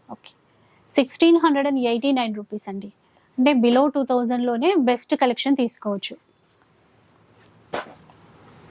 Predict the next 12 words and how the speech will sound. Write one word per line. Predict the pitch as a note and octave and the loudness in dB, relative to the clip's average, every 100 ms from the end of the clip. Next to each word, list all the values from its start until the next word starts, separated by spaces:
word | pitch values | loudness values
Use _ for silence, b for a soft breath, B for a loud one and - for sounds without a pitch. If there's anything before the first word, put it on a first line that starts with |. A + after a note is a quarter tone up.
| - - - - - - - - - - - - - - - - - - - - | -20 -20 -20 -20 -20 -20 -20 -20 -18 -16 -18 -20 -20 -20 -20 -20 -20 -18 -10 0
చెప్పాను | B3 C4 C4 | 2 4 2
కదా, | B3 E4+ | 4 2
ఫ్రీ | A4+ E4 D#4+ | 2 2 2
షిప్పింగ్ | D#4 - B3 | 0 -4 -4
అయితే | A3 G#3+ | -4 -2
ఉంటుంది. | B3+ G3 G3+ G#3 _ _ - | -4 -4 -10 -16 _ _ -4
ఒక్క | B3 - C#4 - | -4 -2 -4 0
చీర | A#3+ | -2
అయినా | A#3+ C#4+ | 0 0
తీసుకోవచ్చు. | D#4 B3+ - G#3 - A#3 _ _ b b b _ _ - - - _ _ _ - - _ - - - - G4 G4 G4 G4 G#4 G4+ - - - - - - - - | 0 -2 -6 -10 -10 -18 _ _ b b b _ _ -10 -10 -10 _ _ _ -20 -20 _ -20 -20 -20 -20 -20 -20 -18 -16 -16 -16 -16 -18 -18 -18 -18 -10 0 4
నెక్స్ట్ | A#3 A3 - A#3 | 4 4 2 4
చూద్దాం. | G3+ C#4+ | 4 4